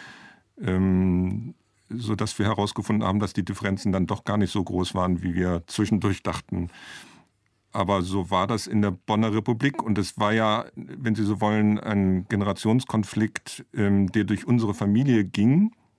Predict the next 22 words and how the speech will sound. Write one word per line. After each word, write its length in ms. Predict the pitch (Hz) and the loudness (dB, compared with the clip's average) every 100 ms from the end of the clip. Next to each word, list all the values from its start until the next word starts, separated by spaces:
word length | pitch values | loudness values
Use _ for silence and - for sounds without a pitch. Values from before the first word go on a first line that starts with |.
| _ _ _ _ _ _ - _ - | _ _ _ _ _ _ -20 _ -18
den 340 | 104 104 101 | -4 0 0
aber 240 | 98 101 | 0 0
auch 160 | 110 - - | -2 -4 -6
andere 320 | 135 196 143 | 0 2 2
Familien 480 | 101 98 95 95 90 | 2 2 2 2 0
erlebt 400 | 90 87 90 - | 0 -2 -2 -2
haben 380 | 87 87 85 92 - - - _ | -2 0 -2 -6 -14 -20 -20 _
und 140 | 110 | -2
viel 280 | - 208 196 | 2 2 2
dramatischer 720 | 120 82 82 104 160 113 98 | 2 0 2 2 0 -2 -4
erlebt 360 | 90 82 85 - | -4 -4 -6 -6
haben. 340 | 85 85 87 | -6 -6 -8
Also 220 | - 90 90 | -6 -6 -6
in 100 | 85 | -4
unserer 260 | 95 98 | -4 -4
Familie 360 | - 90 92 92 | -2 -2 0 0
gab's 320 | 85 90 - | 0 -2 -4
und 140 | 101 | -4
gibt 200 | - 98 | -4 -2
es 140 | 101 95 | -4 -2
eine 100 | 90 | -4
große, 480 | 95 131 170 123 | 0 0 2 -2